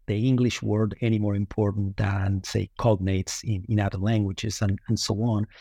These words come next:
So, so this second order level, you need some agreement on it in order for you to arrive, or for a community, for a social science, um, literature to,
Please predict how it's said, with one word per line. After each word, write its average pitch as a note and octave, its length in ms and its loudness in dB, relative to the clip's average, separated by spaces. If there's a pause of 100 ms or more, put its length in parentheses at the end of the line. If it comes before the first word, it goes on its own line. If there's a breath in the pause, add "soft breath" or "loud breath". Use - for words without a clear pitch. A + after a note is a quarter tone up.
(320 loud breath)
So, B2+ 300 2
so C#3+ 180 0
this F3+ 220 -2
second C#3 320 2
order C3 420 0
level, G2 480 0 (160)
you A#2 160 2
need C3 260 2 (100)
some A2+ 340 2
agreement A2+ 600 2 (100)
on B2+ 200 2
it G#2+ 460 -2
in G#2+ 160 0
order G#2+ 340 2
for - 220 -6
you G2+ 260 2
to G#2 320 -4
arrive, G2 400 0
or G2+ 100 0
for G2+ 180 0
a F#2+ 40 -2
community, A2 720 0
for G2+ 240 -4
a G2 60 -8
social - 300 -2
science, G2 520 -4 (640 loud breath)
um, G2 440 0 (580)
literature A2+ 720 0
to, G2 340 -2